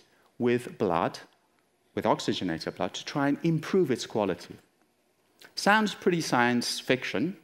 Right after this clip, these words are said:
but actually, like most good ideas, it's a very old idea. So what we have here is two pioneers from the,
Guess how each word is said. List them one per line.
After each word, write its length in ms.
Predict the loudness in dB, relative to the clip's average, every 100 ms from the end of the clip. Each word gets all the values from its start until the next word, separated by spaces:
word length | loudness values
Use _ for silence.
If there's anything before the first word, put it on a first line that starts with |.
| -14 -12 -14 -18 -20 -18 -6
but 100 | 2
actually, 640 | 4 4 2 0 2 0 -4 -8
like 340 | 0 0 0
most 400 | -2 2 2 0
good 120 | -2 0
ideas, 680 | -2 -2 -2 -2 -4 -10 -16 _ -14
it's 100 | -4
a 60 | 2
very 160 | 4
old 260 | 4 4 2
idea. 440 | -2 -4 -6 -6 -12 _ _ -20 -20 -20 -20 _
So 140 | 0 2
what 100 | 4
we 100 | 4
have 280 | 4 2 2
here 340 | 4 4 2 -10 _ _ _ _ _ _ _
is 140 | -8 -6
two 360 | -2 0 2
pioneers 520 | 2 2 4 4 0 0
from 200 | -2
the, 140 | 0